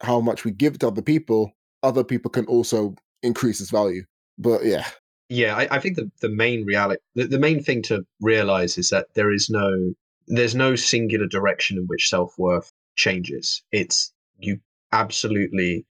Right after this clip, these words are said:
Speaker 2: you know, someone can make, can, can affect you in a horrible way. We're about to get into the next topic. Um,
Speaker 1: Yeah.
Speaker 2: things, people can do things that affect you negatively, or society can do so, but there is every possibility for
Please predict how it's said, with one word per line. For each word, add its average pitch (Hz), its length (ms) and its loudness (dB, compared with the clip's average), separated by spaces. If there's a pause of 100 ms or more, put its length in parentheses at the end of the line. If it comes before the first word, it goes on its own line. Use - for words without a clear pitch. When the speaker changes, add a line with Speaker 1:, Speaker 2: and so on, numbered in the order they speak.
(240)
Speaker 2:
you 113 80 2
know, 95 100 0
someone 120 420 0
can 117 180 -2
make, 107 280 0 (120)
can, 107 260 -2
can 104 320 -2
affect - 400 -4
you 117 80 0
in 101 60 0
a 90 60 -4
horrible 113 500 2
way. 92 360 -2
We're 98 120 0
about 95 220 0
to - 60 -16
get 87 140 0
into 82 160 -8
the 85 100 -2
next - 160 -6
topic. - 300 -6 (320)
Um, 98 280 2
Speaker 1:
Yeah. 95 220 -2 (340)
Speaker 2:
things, 127 340 -2 (200)
people 135 280 2
can 123 180 0
do 117 220 2
things 107 320 0
that 117 140 0
affect - 400 -2
you 104 120 -2
negatively, 92 800 -2 (300)
or 92 340 2 (140)
society 117 640 0
can 104 140 -8
do 95 180 -2
so, 92 380 0 (380)
but 117 200 0 (200)
there 113 200 2
is 107 180 0
every 123 420 0
possibility 107 800 -2 (120)
for 90 400 2